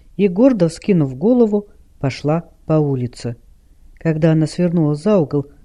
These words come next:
навстречу ей попался милицейский газик.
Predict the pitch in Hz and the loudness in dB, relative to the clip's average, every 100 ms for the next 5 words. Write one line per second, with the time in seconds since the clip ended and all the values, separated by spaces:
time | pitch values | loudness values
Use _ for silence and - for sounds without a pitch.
0 | - 160 170 190 196 - 160 190 240 - | -8 -4 -4 0 -2 -2 -2 -2 -2 -8
1 | - 156 - 220 240 - 135 - - - | -8 -8 0 0 0 -6 -8 -14 -12 -4
2 | 151 160 - 247 247 226 160 156 131 117 | 0 0 2 0 0 -4 0 0 0 -4
3 | - | -12